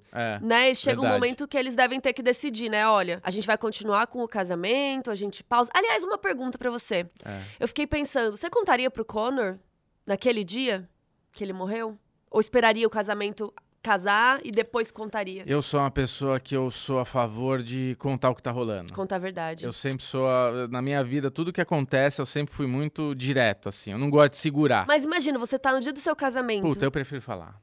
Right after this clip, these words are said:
Speaker 2: Você
Speaker 1: É o
Speaker 2: prefere
Speaker 1: teu
Speaker 2: que
Speaker 1: pai,
Speaker 2: con-
Speaker 1: ele morreu, você tá no casamento, não dá pros três ali ficar com aquela cara de pastel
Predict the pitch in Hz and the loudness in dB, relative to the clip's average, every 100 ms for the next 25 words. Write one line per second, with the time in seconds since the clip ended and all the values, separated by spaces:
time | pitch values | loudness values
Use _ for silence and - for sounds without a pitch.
0 | _ - 156 202 196 226 147 139 147 143 | _ -6 -2 2 2 2 2 4 4 4
1 | 139 151 175 147 110 123 135 147 - 147 | 0 -2 -2 -4 -4 -2 0 0 -4 -4
2 | 160 170 151 143 123 131 135 165 190 175 | -4 -2 -2 -2 -2 -4 -4 -8 2 2
3 | - 139 - 147 143 127 131 - - _ | 2 -8 -4 0 0 -2 -6 -10 -20 _
4 | 127 123 131 123 120 - 120 - 135 143 | -4 -2 -2 -2 -2 -2 -2 -2 0 2